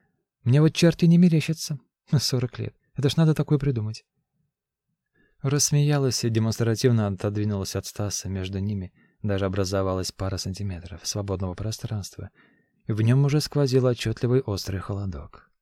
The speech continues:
То ли хмель выветрился, то ли снаружи показала зубы ранняя зима.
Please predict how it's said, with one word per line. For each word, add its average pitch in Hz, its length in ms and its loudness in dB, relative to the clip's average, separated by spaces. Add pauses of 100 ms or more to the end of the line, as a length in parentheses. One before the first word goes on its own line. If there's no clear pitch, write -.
(180)
То 113 100 0
ли 101 100 0
хмель 117 420 2
выветрился, 131 760 0 (600)
то 131 120 2
ли 147 60 4
снаружи 131 540 4
показала 117 680 0
зубы 113 500 2
ранняя 110 460 0
зима. 101 540 -8